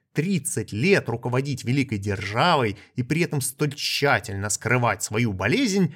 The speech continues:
что её не заметили ни ближайшее окружение, ни общавшиеся с ним иностранные лидеры,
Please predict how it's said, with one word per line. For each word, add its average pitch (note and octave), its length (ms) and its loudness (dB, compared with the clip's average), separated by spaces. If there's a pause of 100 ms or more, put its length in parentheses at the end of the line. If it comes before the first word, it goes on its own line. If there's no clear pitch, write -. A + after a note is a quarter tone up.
что - 220 -4
её B3 160 4
не F#3+ 120 2
заметили D#3+ 480 2
ни C#3 260 4
ближайшее A2+ 760 0
окружение, D#3 1040 0 (180)
ни A#3+ 160 2
общавшиеся G3+ 640 0
с - 120 -2
ним E3+ 200 2
иностранные D3+ 680 0
лидеры, B2+ 580 2